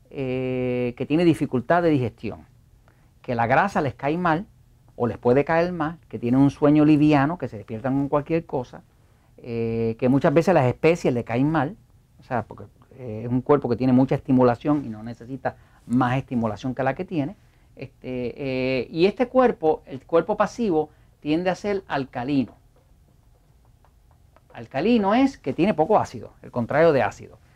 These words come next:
Pero este cuerpo excitado, sistema nervioso excitado, tiende a ser, tiende a ser un cuerpo ácido, es al revés, ¿ok? Ácido quiere decir que tiene poco oxígeno y mucho hidrógeno, ¿no? Así que, eh, básicamente, el problema de las hemorroides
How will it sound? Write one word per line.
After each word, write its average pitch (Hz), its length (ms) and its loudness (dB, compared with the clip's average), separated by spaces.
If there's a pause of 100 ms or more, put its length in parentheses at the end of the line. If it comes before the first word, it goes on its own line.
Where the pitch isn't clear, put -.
(160)
Pero - 140 0
este 220 220 0
cuerpo 240 320 4
excitado, 190 640 2
sistema 143 360 -6
nervioso 165 220 0
excitado, 170 280 -2
tiende 151 200 -6
a 165 60 -10
ser, 175 160 -16
tiende 165 320 -6
a 175 60 -4
ser 190 100 -12
un 185 60 -16
cuerpo 190 280 -8
ácido, 113 280 -10 (600)
es - 80 -20
al 131 100 -8
revés, 117 260 -8 (560)
¿ok? - 160 -18 (1200)
Ácido 226 400 2
quiere 233 180 6
decir 233 200 2
que 151 80 4
tiene 143 220 2
poco 165 260 0
oxígeno 185 500 -2
y - 80 -14
mucho 143 380 0
hidrógeno, 127 580 0
¿no? 202 160 -8 (480)
Así 147 180 -14
que, 147 220 -2 (220)
eh, 131 920 -2 (180)
básicamente, 233 960 0 (500)
el 147 640 -4
problema 165 320 0
de 226 60 4
las 226 100 4
hemorroides 226 640 4